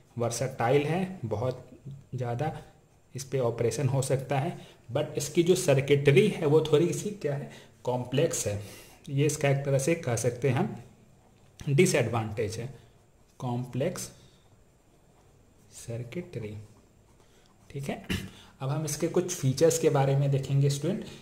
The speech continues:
एट टू फाइव फाइव का जो features है इसके बारे में हम देखेंगे, एट टू फाइव फाइव ए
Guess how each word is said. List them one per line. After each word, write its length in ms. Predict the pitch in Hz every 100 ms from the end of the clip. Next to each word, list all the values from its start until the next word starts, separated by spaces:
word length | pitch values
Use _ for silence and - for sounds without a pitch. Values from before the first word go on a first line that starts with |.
| - -
एट 260 | 131 135 -
टू 80 | 147
फाइव 400 | - 123 127 -
फाइव 260 | 131 135
का 100 | -
जो 120 | 135
features 580 | 147 - 120 135 147 -
है 140 | 196 190 -
इसके 280 | 131 - 127
बारे 240 | 113 107 107
में 100 | 110
हम 140 | 117
देखेंगे, 440 | 117 117 123 143 233 - - - _ _ -
एट 320 | 123 127 - -
टू 120 | 127
फाइव 520 | 139 - 110 113 - 127
फाइव 300 | 143 214 - - - _ - - _ -
ए 300 | 123 156 -